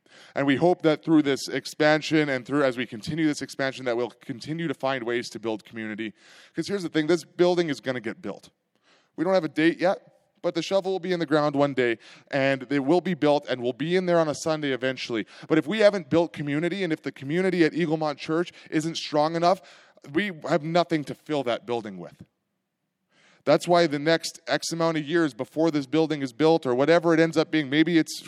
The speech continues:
sooner than that, maybe it's longer, it doesn't matter, because if we don't build community, if we don't have a church, if we don't reach people now, there's nothing to fill it with.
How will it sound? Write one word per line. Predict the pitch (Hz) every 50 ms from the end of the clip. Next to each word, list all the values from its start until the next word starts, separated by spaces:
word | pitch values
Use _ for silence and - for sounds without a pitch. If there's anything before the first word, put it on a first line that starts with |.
| - -
sooner | - - - 170 156 165 160
than | 143 160
that, | 156 156 151 135
maybe | 147 151 156 175
it's | 165 -
longer, | - 147 151 151 147 -
it | - - -
doesn't | - 165 160 143 151 143
matter, | 139 156 156 156 156 135 120
because | 113 123 110 - 139 127 - - - - - - - _ _ -
if | - 113 104 117
we | 135 151
don't | 175 165 160 151
build | - 151 151 143 -
community, | - 143 117 113 110 113 113 107 107 110 107 - - - _ _ -
if | 101 92
we | 117 131
don't | 139 151 151
have | 147 147 131
a | 135
church, | - - - 131 120 113 -
if | - 107
we | 110 131 139
don't | 147 147 -
reach | 104 135 131 131 -
people | - 123 123 110 - 113
now, | 107 107 107 107 107 101 95 92 87 82 _ _ _ _ _ _ _ _ _ _ _ _ _ _ _ _ _ _ _ _ _
there's | - - 113
nothing | 131 143 143 151 151
to | 151
fill | - - 196 208 123
it | - -
with. | 87 82 80